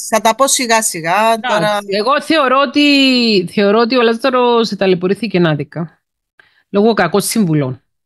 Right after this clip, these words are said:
Speaker 2: κακής, κακής καθοδήγησης. Και θυμάμαι τη μέρα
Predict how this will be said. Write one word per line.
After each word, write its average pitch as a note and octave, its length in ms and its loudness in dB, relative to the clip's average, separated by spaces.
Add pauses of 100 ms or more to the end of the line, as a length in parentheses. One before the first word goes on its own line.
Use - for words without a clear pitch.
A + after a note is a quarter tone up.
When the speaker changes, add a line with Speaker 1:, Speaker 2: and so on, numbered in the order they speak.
(240)
Speaker 2:
κακής, F3+ 540 -2
κακής F3+ 400 -2
καθοδήγησης. D#3 680 -2
Και F#3+ 140 0
θυμάμαι B3 640 2
τη G#3 180 -2
μέρα F#3+ 460 0